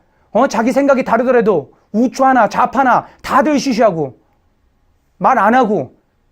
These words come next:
그런 집단주의로 끌고 가는 게 그런 게 사회주의 아닙니까?"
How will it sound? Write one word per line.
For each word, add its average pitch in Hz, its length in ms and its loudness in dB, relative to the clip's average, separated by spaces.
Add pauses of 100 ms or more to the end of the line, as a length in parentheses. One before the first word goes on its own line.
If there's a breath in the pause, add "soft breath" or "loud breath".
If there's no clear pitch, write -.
(4000)
그런 277 220 -2
집단주의로 269 600 -2
끌고 302 160 -4
가는 269 180 0
게 247 80 0
그런 233 200 -2
게 269 80 0
사회주의 262 340 -2
아닙니까?" 202 500 -4